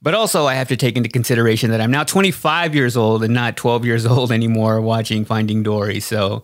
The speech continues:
I think what it really did, and the important thing is that it exposed an entire new generation to what the franchise is,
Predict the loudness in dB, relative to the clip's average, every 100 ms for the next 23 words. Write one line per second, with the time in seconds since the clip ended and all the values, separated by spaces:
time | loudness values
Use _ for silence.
0 | -4 -2 0 2 0 -2 -2 0 2 2
1 | 2 2 2 2 0 0 0 0 0 -2
2 | -4 -2 -4 -6 -4 -4 -2 -4 -4 -6
3 | -8 -2 2 2 0 -2 -4 -4 -4 -2
4 | -2 -2 -4 -2 -2 -2 -2 -4 -4 -4
5 | -6 -4 -2 -2 -2 -4 -8 _ -4 -2
6 | 0 -2 0 0 0 0 0 0 -2 -2
7 | 0 2 0 -2